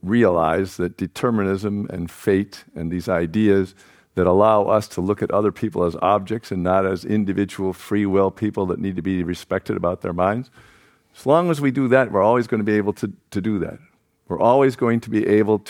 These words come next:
to think of other people as objects for our use.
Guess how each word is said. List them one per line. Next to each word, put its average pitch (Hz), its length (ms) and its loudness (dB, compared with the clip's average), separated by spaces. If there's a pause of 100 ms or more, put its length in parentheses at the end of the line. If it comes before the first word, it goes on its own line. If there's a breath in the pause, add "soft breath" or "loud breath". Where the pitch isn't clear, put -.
to 92 340 -2 (580)
think 147 280 0
of 127 80 4
other 113 180 4
people 104 320 0
as 90 140 2
objects 92 520 0
for - 300 0
our 95 160 4
use. 95 440 -6